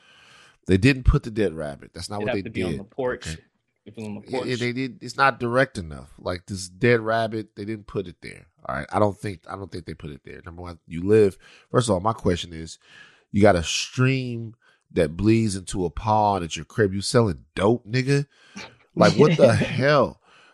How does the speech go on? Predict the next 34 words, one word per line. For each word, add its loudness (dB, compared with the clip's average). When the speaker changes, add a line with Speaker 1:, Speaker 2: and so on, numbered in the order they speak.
Speaker 1:
Like, 4
uh, 2
like, 2
I'm 4
about 4
to 0
get 0
the 4
fuck 2
out 4
of -2
this -4
place, 2
bruh. 0
Like, 4
uh, 4
we 6
looking 4
for, 4
w-, -2
uh, 2
like, 2
I 6
want 2
a 6
three, 4
I 6
want 4
a 6
three 0
foot 0
wide 6
hot -4
tub. -4